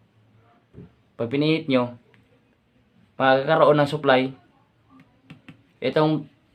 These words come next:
black wire papunta sa brake light, kaya iilaw yung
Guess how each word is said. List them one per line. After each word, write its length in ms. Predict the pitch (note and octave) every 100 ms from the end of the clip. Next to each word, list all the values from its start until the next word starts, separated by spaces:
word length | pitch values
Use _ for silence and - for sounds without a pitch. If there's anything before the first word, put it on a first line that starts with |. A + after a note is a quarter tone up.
| _ _ -
black 240 | D#3 D3+
wire 240 | C#3 B2 -
papunta 400 | C3+ C#3+ C3+ C3
sa 400 | C#3 C#3+ D3+ - _ _ _ _ -
brake 280 | A2+ A#2
light, 220 | C#3 C3 -
kaya 400 | - B2 C#3+ -
iilaw 480 | A2+ C3 C#3 C#3+ C#3
yung 320 | B2+ C3 D3